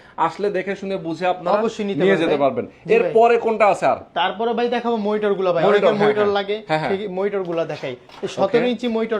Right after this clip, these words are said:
Speaker 2: যেটা দেখাইলাম, এটা হলো
Speaker 1: ওকে।
Speaker 2: আপনার সতেরো ইঞ্চি মনিটর।
Speaker 1: হুম, হুম।
Speaker 2: এটা হলো চার হাজার টাকা মাত্র ভাই।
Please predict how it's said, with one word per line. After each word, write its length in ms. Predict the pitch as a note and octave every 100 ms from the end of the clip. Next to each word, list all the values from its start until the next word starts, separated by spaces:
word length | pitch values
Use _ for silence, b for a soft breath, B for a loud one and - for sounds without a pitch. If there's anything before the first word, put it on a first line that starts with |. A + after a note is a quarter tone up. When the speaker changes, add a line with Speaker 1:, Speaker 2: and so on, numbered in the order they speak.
| F3+
Speaker 2:
যেটা 180 | F#3 F#3+
দেখাইলাম, 520 | F#3+ F#3 F3+ F3+ G#3
এটা 180 | E3+ F#3
হলো 140 | F#3
Speaker 1:
ওকে। 100 | E3+
Speaker 2:
আপনার 140 | D3+ F#3
সতেরো 300 | E3+ E3 F#3+
ইঞ্চি 200 | F#3 G3+
মনিটর। 400 | F#3 F3+ F#3 A#3+ B3
Speaker 1:
হুম, 80 | B2
হুম। 200 | A#2+ C3+
Speaker 2:
এটা 120 | F3 G3
হলো 80 |
চার 240 | G3+ A#3 A3
হাজার 220 | F#3 F#3+
টাকা 200 | F3+ E3
মাত্র 260 | D#3+ D3 D3+
ভাই। 200 | C3+